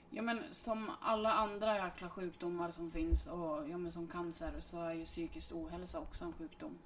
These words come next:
Och det är kanske inte så jävla roligt att leva med om man inte kan få hjälp. Alltså, det är ju också en sjukdom.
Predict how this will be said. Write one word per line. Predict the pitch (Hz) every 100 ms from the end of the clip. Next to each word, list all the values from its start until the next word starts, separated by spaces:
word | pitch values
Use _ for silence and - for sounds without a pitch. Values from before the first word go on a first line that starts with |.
| -
Och | 180
det | 175
är |
kanske | 170 170 175
inte | 165 -
så | 170
jävla | 160 170
roligt | 170 170 -
att | 170
leva | 175 170 175
med | 160 - 139
om | - 330
man | 131 - - - - - - - -
inte | 196 170 -
kan | 226
få | - 202 226 220
hjälp. | 226 185 - - -
Alltså, | 190 190 180 185 - -
det | 180
är | 202
ju |
också | 190 -
en | 214
sjukdom. | 185 165 -